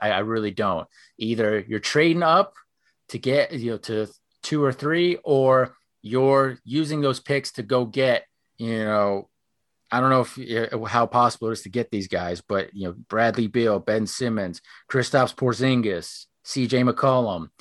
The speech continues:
you're using those assets to get a person that you think can be your guy, because the Magic don't have an alpha scoring option right now on their roster.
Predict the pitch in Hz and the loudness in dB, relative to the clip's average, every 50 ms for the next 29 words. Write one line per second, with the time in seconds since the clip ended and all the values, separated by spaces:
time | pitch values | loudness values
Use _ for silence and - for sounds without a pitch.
0 | _ _ _ _ _ - 117 127 139 151 160 156 143 151 139 131 135 143 160 151 | _ _ _ _ _ -6 -4 -2 2 2 2 2 2 2 2 4 4 4 4 4
1 | 156 151 156 156 135 - 147 123 117 117 110 - - - - 107 98 123 120 120 | 4 4 4 2 2 0 -2 -2 -2 -2 -4 -8 -12 -16 -16 -8 -2 2 2 4
2 | 113 110 107 - _ _ _ _ _ _ _ _ - 113 117 113 - _ _ _ | 4 2 0 -4 _ _ _ _ _ _ _ _ -4 -4 -4 -4 -8 _ _ _
3 | - - 147 147 131 - 139 131 135 - 120 123 135 131 - 147 131 123 123 - | 0 2 2 2 2 0 -2 -2 -2 -2 -2 -4 -6 -4 -4 -4 -4 -4 -4 -4
4 | - 123 113 117 120 113 110 110 104 113 117 110 101 90 90 98 - 110 92 101 | -4 -4 -2 -2 -4 -4 -4 -4 -2 0 0 2 2 0 -2 -4 -6 -8 -8 -6
5 | 101 104 113 131 139 135 123 104 - - 120 117 - - - - 139 143 131 135 | -2 0 0 0 0 0 -4 -6 -4 -2 0 0 0 -2 -2 -2 0 0 0 2
6 | 127 131 135 143 127 - - 104 95 92 90 - _ _ _ _ _ _ _ _ | 2 2 2 2 2 0 -2 -4 -4 -4 -6 -10 _ _ _ _ _ _ _ _
7 | _ _ _ - - - - 147 147 139 131 120 107 101 95 90 - - - 98 | _ _ _ -18 -8 0 4 6 6 6 6 4 2 2 0 0 -2 -4 -8 -8
8 | 87 90 - - _ _ _ - 110 117 123 113 127 131 123 120 120 117 117 117 | -8 -10 -12 -18 _ _ _ -2 0 0 0 2 2 2 2 4 2 2 0 0
9 | 110 110 113 117 110 104 104 - - - 80 78 - | -2 0 0 2 2 0 0 -4 -8 -12 -12 -12 -14